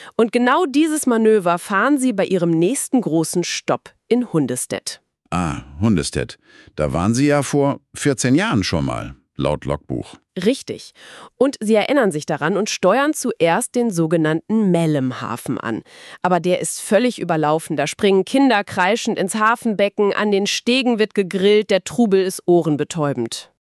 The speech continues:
Speaker 2: Also genau das, was man nicht will, wenn man Ruhe sucht. Und sie greifen dann ja auf moderne Technik zurück, um diesem Chaos zu entkommen.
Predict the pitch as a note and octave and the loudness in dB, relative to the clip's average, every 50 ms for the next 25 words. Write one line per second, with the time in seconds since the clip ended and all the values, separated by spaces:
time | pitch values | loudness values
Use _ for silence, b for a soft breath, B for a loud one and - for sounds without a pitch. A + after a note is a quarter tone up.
0 | _ _ - F2+ E2 G2 F2 G2 F#2+ F#2+ F#2+ G#2 G2 - G#2 G2+ G2 - G2+ F#2 | _ _ -8 -6 -4 -4 -2 0 0 0 0 0 0 -2 -2 -4 -4 -4 -6 -6
1 | - - G2 F#2 F#2 F#2 F2+ - - D#2 D#2 F2+ F#2 F2+ E2 F#2+ F#2 G2 G#2 G#2+ | -4 -2 0 0 0 0 -2 -4 -6 -4 -2 -2 0 0 -2 -2 0 0 0 -2
2 | F2 D#2+ E2 D#2+ D2+ C#2+ A#1+ A#1 B1 G#1+ - - - - - _ _ _ _ _ | -2 -2 -4 -4 -4 -6 -8 -10 -12 -12 -14 -16 -20 -20 -20 _ _ _ _ _
3 | _ _ _ _ _ _ _ _ B B B B B B B - - - G#2 E2+ | _ _ _ _ _ _ _ _ B B B B B B B -6 -4 -4 -4 -4
4 | - D#2 E2 F#2+ G#2 - - A#2+ A2 A2 G#2+ G#2 G2+ G2 - F2 F#2+ - G2+ F#2 | -4 -4 -4 -4 -4 -4 -4 -2 -2 0 0 0 -2 -2 -4 -6 -6 -4 -4 -4
5 | F2 D2 E2+ F2+ G2 G2+ - - - D#2 D2 - - D#2 - - - F2 C#2+ A#1+ | -2 -2 -2 -2 -2 -4 -4 -6 -8 -8 -8 -8 -8 -8 -8 -8 -8 -8 -8 -8
6 | C2+ C2+ - - D2 D2 C#2+ D2 D2+ D2 F2+ E2 - - C#2 C2 C#2 C#2+ C#2+ - | -10 -10 -12 -12 -10 -10 -8 -6 -6 -6 -6 -8 -8 -8 -8 -8 -8 -8 -10 -10
7 | - - D2 C#2 C#2 A#1+ - A#1+ A1 A1+ - - - | -10 -10 -8 -8 -10 -10 -10 -12 -12 -12 -12 -16 -20